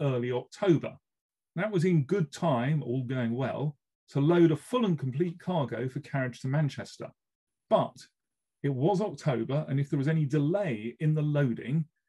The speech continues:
it would mean that the vessel could only load a winter deck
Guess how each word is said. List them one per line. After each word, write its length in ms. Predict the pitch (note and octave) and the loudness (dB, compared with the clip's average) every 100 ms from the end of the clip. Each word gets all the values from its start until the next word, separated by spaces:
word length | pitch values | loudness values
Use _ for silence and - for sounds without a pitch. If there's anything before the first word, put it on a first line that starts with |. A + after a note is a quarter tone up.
| _ - | _ -4
it 100 | C#3 | 0
would 200 | C#3 D3+ | 0 0
mean 260 | D3+ D3+ | 0 0
that 140 | C#3+ C#3 | 0 -2
the 60 | |
vessel 280 | C3+ D3+ B2+ | -4 -4 -4
could 160 | C#3 C#3+ | -4 -2
only 180 | D3 | 0
load 440 | C#3 C3+ C#3 B2 - | -2 -2 -4 -4 -4
a 160 | C#3+ D3+ | -2 -2
winter 640 | B2+ C3 F3+ E3+ A#2+ F2 - | -2 0 2 2 -2 -6 -8
deck 180 | - | -8